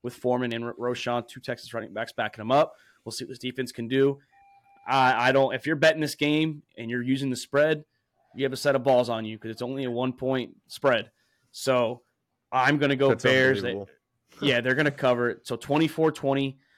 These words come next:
Speaker 1: I think it's gonna be close. I think both teams are gonna come out. They're gonna have some offensive big plays, but I think both defenses are gonna make some plays as well. That's why it's a little low scoring. I'm gonna go Bears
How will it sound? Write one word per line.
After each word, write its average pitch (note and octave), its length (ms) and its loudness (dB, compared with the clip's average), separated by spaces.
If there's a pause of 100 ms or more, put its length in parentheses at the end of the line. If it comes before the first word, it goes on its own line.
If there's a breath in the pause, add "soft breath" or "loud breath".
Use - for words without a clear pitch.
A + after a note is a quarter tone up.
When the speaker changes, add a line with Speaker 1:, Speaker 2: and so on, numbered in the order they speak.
(140 soft breath)
Speaker 1:
I B2+ 120 0
think D3+ 240 -2
it's D3 120 -4
gonna D#3+ 220 -4
be D#3 80 0
close. D3+ 560 0
I B2 100 -8
think B2 240 -8
both B2+ 180 0
teams C3+ 200 -4
are B2 40 -10
gonna A#2+ 80 -10
come B2 200 -6
out. B2+ 300 -2 (200)
They're B2+ 100 -6
gonna B2+ 120 -6
have B2+ 100 -10
some C3+ 220 -12
offensive C3+ 460 -6 (260)
big C3+ 200 -4
plays, C#3+ 380 0 (340)
but C3 80 4
I C#3 40 4
think D#3+ 200 -4
both D3 240 0
defenses C#3+ 340 -10
are C#3 40 -8
gonna C3+ 120 -6
make C3+ 120 -10
some C3 120 -12
plays C#3+ 260 -4
as A2 100 -14
well. A#2+ 400 -2
That's A#2 160 -14
why B2 100 -2
it's A#2+ 80 -8
a A#2 40 -8
little A#2+ 160 0
low B2 100 2
scoring. B2+ 340 -8
I'm A#2+ 80 -10
gonna A#2 140 -8
go A2+ 100 -6
Bears A#2+ 440 -2